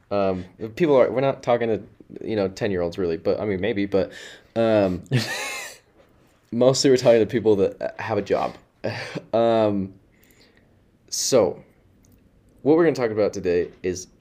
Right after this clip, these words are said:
five things that we've come up with that you should be doing while you're young. Things that are gonna help prepare you for your future.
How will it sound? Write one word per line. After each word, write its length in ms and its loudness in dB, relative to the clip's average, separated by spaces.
five 380 -6
things 440 -2
that 120 -6
we've 280 -2
come 180 -6
up 180 -4
with 400 -4
that 400 -6
you 240 -6
should 460 -6
be 140 -4
doing 560 -6
while 260 -2
you're 140 -8
young. 280 -6
Things 320 -2
that 100 -2
are 60 0
gonna 160 -4
help 240 -6
prepare 280 -12
you 160 -10
for 240 -14
your 140 -12
future. 320 -14